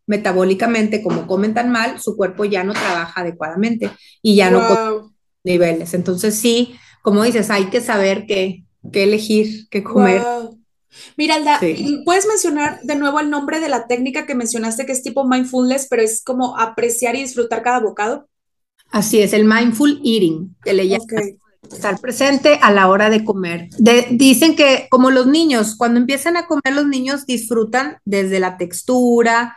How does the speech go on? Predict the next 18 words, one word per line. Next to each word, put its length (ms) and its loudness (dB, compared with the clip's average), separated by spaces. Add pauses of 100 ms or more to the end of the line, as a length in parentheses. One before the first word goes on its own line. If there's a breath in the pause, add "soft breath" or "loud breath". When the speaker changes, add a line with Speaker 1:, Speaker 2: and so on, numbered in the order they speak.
(140)
Speaker 2:
Ujú. 560 -8 (340)
Speaker 1:
tocan, 540 -2
huelen, 440 6
se 100 2
lo 120 6
embarran, 800 0
lo 100 -2
sienten 520 2
Speaker 2:
<laughs> 920 -10
Speaker 1:
en 120 -2
el 180 -2
cuerpo, 440 -2
¿no? 140 0
Speaker 2:
Sí, 40 0
Speaker 1:
O 20 -2
sea, 160 -2
Speaker 2:
sí, 280 -6
sí. 160 -20